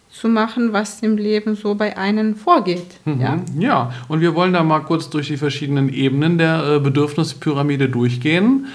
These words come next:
Speaker 2: Wir beginnen auf der unteren Ebene, weil die eben aufeinander aufbauen, wie du schon sagst. Man muss erstmal so bestimmte Dinge haben, äh, damit man überhaupt klarkommt und dann kommen erst die anderen. Und, ähm,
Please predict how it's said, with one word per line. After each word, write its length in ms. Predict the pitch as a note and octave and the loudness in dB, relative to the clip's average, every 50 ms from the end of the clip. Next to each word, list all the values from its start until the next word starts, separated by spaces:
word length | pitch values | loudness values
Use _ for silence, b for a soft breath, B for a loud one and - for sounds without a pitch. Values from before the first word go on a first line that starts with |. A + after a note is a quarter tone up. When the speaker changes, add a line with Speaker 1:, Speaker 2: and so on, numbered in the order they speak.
| B B B B | B B B B
Speaker 2:
Wir 80 | C#3 C#3 | -2 0
beginnen 420 | B2+ C3+ C3+ C#3+ D3+ D#3+ D#3 C#3+ | 0 0 0 0 0 0 0 0
auf 160 | A#2 B2+ B2 | 0 -2 -2
der 180 | B2 C3 A#2 B2 | -2 -2 -2 0
unteren 440 | C#3+ C#3+ D#3+ E3+ F#3+ F#3 G#3 G#3 F#3+ | 2 2 4 4 4 4 2 2 2
Ebene, 420 | E3+ F3+ G3+ G#3+ A3+ A3 A3 E3+ | 2 0 0 2 2 2 2 2
weil 140 | C#3 C3+ C#3+ | 2 2 2
die 120 | C#3 C3 | 0 0
eben 140 | C3+ D3 D3+ | 0 0 0
aufeinander 540 | C3+ C3 B2 C3 D3+ C#3+ C#3 C#3 C#3+ C3+ C#3 | -2 -2 -2 -2 0 2 2 2 2 0 2
aufbauen, 480 | D3+ E3 D#3+ - - - A#2+ A#2 A2+ A#2 | 2 0 0 0 -2 -4 -2 -2 -2 0
wie 80 | B2 B2+ | -2 -2
du 120 | B2+ C3+ | -2 -2
schon 180 | B2+ D3+ D3+ C#3+ | -2 -2 -2 -2
sagst. 400 | C3 C3 A#2+ A2 B2 - - - | 0 0 0 0 -2 -4 -6 -4
Man 100 | B2 C3+ | -2 0
muss 140 | C#3 C#3 | 0 0
erstmal 340 | C#3+ - B2+ - - C3 B2+ | -2 -4 -6 -4 -2 -2 0
so 80 | B2 B2 | 0 0
bestimmte 480 | A#2+ B2 B2 - D#3 D#3 D#3 D3 C3+ | 0 0 0 0 0 0 0 -2 -2
Dinge 360 | B2 A#2+ C3 C3 C3 A#2+ A#2+ B2 | -2 -2 0 0 0 -2 -2 0
haben, 480 | B2 A#2 A#2+ B2 D3+ F3+ G#3 A#3 A#3+ B B B B B B B B B B - | 0 0 2 2 2 2 2 0 0 B B B B B B B B B B -2
äh, 440 | - C#3+ D3 D3 D3 D3+ D3+ D3+ D3 | 2 4 6 6 6 4 4 2 0
damit 320 | C3+ C3+ C3 C#3 C#3+ C#3 | 0 -2 -2 -2 -2 -2
man 140 | C#3 C3 B2+ | -2 -4 -4
überhaupt 420 | C3 B2+ C3 B2+ C3 B2+ B2+ - | -2 -4 -4 -4 -4 -6 -6 -6
klarkommt 520 | - - B2 B2 B2+ B2+ F3 F#3+ A#3 A#3 - | -4 0 0 0 0 0 2 2 2 2 2
und 120 | - C3+ | 0 -2
dann 180 | B2+ C3 D3 C#3+ | -2 0 -2 -2
kommen 240 | C#3 D3+ D3 D3 C3 | -2 -2 -2 -2 -2
erst 220 | B2+ C3+ C3+ - | -4 -6 -6 -6
die 100 | D#3+ C3+ | -6 -6
anderen. 480 | - A#2+ B2+ B2+ A#2+ G#2+ - A#2 A2+ A#2 B B B B B B B B B | -4 -2 -2 0 0 -2 -2 -6 -10 -12 B B B B B B B B B
Und, 320 | - C3 B2+ C3 C3+ B2 C3+ | -6 -4 -2 -2 -4 -4 -6
ähm, 600 | A#2 B2+ C3 C3 C3 C3 C3 C3 C3+ C3+ B2+ | -6 -6 -4 -4 -2 -2 -2 -4 -4 -6 -8